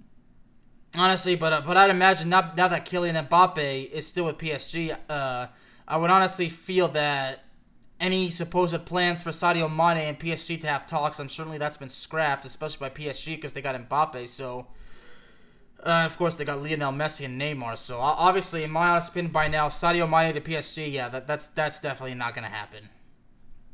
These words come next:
Sadio to P-, Sadio to Real Madrid, definitely not gonna happen.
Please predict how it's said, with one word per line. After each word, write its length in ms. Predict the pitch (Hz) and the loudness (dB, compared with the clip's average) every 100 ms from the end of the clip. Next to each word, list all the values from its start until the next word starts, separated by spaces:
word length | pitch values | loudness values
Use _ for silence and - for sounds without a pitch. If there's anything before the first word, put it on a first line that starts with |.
| - - - - - - - - 131 | -18 -18 -18 -20 -20 -20 -16 -14 -10
Sadio 420 | - 180 175 175 | -4 0 2 2
to 60 | 156 | -2
P-, 240 | - 131 143 | -4 -10 -12
Sadio 360 | - 170 165 160 | -4 -2 0 0
to 60 | |
Real 240 | 147 165 165 | 2 4 4
Madrid, 500 | 156 139 165 165 160 - - - - | 2 -2 0 0 0 -12 -14 -18 -8
definitely 320 | 160 147 151 | -4 -4 -4
not 180 | 147 135 | -2 -2
gonna 140 | 123 | -2
happen. 420 | 110 113 113 117 | -4 -6 -6 -12